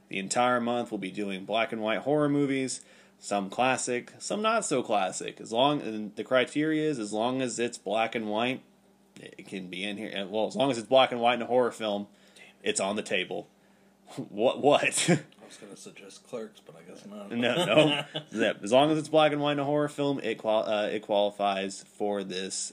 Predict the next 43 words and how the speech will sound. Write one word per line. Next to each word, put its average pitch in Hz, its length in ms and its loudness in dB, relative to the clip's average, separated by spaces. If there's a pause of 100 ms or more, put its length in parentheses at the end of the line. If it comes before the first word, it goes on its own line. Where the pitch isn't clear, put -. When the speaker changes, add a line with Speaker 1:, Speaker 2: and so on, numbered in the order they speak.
Speaker 1:
uh, 90 260 -4 (540)
month. 95 380 -6 (600)
So - 80 -6
yes, 92 560 -2 (540)
the - 80 -16
very 98 280 0
first 107 320 -2
Saturday 120 680 2 (120)
in 104 120 -6
October, 135 760 2 (960)
all 98 180 0
the 95 60 -2
way 101 60 2
up 104 100 -4
to 107 80 -6
the 101 140 0
end 123 80 -2
of 120 40 -4
the 120 60 -4
month, 123 400 0
and 104 160 -6
then 104 240 -2
a - 100 -6
special 113 460 2
episode 101 640 -4
on 98 260 -8
Halloween 101 560 -6
night. 101 320 -4 (1080)
We - 100 -16
got 85 220 -2
a 80 40 -2
lot 90 460 -2
coming 123 320 0
for 110 280 0
ya. 107 140 0 (500)
Marcus 107 380 0
already 107 220 2
has 104 220 2
his 117 120 -4
two 131 160 0
films 120 300 0
picked 127 260 0
out. 127 360 2